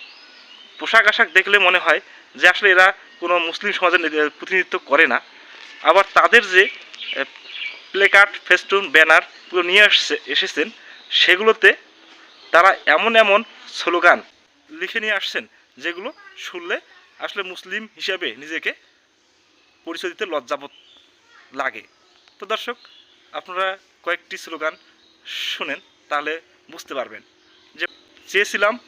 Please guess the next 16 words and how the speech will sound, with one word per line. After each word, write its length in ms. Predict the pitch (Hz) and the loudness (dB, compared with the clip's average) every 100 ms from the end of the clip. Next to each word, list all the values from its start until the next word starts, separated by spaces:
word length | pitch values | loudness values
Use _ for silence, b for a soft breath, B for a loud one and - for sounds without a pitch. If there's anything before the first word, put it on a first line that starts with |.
| _ | _
হিস্সা, 380 | 185 - - 381 - _ _ _ _ | -4 -2 -2 -4 -6 _ _ _ _
হয়ে 260 | - 156 135 | -4 -2 0
গেলাম 220 | 139 127 | -4 -4
বেশ্যা।" 360 | 123 - 110 - _ _ _ - | -4 -4 -6 -10 _ _ _ -18
আসলে 240 | - 220 | -10 -4
এটা 100 | 208 | -2
কি 100 | 220 | -2
কোনো, 160 | 214 214 | -6 -10
আহ, 640 | 208 - 135 143 147 143 - _ B B B B B _ | -10 -14 -8 -4 -2 -4 -10 _ B B B B B _
বিবেকবান 640 | - 175 208 185 202 208 214 _ _ _ 147 | -10 -2 -2 0 -2 -2 -6 _ _ _ -4
নারীর 220 | 160 175 | -4 -4
স্লোগান 340 | - 156 185 | -8 -6 -6
হতে 140 | 165 170 | -6 -4
পারে? 220 | 214 117 _ _ _ _ _ _ - _ _ _ _ _ _ - | -4 -4 _ _ _ _ _ _ -20 _ _ _ _ _ _ -8
তারপর 220 | 190 220 | -4 -2
আরও 260 | 170 127 | -2 -4